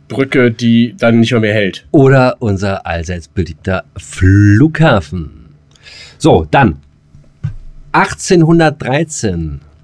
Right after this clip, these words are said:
Speaker 2: Dänemark erklärt seinen Staatsbankrott. Auch krass, wa? Staatsbankrott
Speaker 1: Und, und,
Speaker 2: Dänemark? Weiß ich nicht, frag mich nicht, steht hier einfach.
Speaker 1: Aber, aber, ja, ja, ich glaub ich, aber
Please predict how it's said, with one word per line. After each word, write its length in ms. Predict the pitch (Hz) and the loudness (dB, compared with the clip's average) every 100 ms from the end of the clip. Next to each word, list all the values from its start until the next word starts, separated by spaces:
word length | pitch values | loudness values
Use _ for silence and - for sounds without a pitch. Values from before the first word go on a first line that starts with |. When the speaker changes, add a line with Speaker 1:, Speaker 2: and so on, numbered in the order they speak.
| _ - | _ -10
Speaker 2:
Dänemark 840 | 90 85 151 185 107 76 73 - - _ _ | -4 2 4 4 2 0 -6 -12 -20 _ _
erklärt 720 | 101 - - 92 92 107 - | -6 -6 -4 0 0 0 -4
seinen 340 | - 98 113 120 | -4 -2 -2 -4
Staatsbankrott. 1500 | - - 131 180 - - - 87 87 - _ - - 82 - _ - - - _ _ - - - - - - | -8 -4 -2 -2 -8 -14 -8 -4 -6 -8 _ -8 -4 -4 -8 _ -20 -20 -20 _ _ -20 -20 -20 -20 -20 -6
Auch 220 | 120 123 | -2 -2
krass, 500 | - - 131 139 - | 0 0 2 0 -2
wa? 240 | 90 147 160 - _ _ | -2 0 -2 -10 _ _
Staatsbankrott 680 | - - 117 104 135 139 151 | -6 -2 0 0 -2 0 -2
Speaker 1:
Und, 60 | 139 | -2
und, 80 | |
Speaker 2:
Dänemark? 480 | 113 107 139 180 - | 2 2 2 -2 -2
Weiß 160 | 120 113 | -2 -2
ich 100 | - | -4
nicht, 120 | 85 | -8
frag 200 | - 107 | -4 -2
mich 160 | 101 - | -2 -4
nicht, 260 | 80 - | -8 -8
steht 180 | - 104 | -8 -6
hier 100 | - | -4
einfach. 260 | 85 87 82 | -4 -6 -6
Speaker 1:
Aber, 260 | - 139 - | -4 -2 0
aber, 260 | 143 131 - _ | 0 -2 -4 _
ja, 100 | - | 0
ja, 160 | 180 190 | 2 2
ich 80 | 139 | -2
glaub 120 | 175 | -4
ich, 140 | 160 - | -4 -4
aber 260 | 135 127 | -2 -2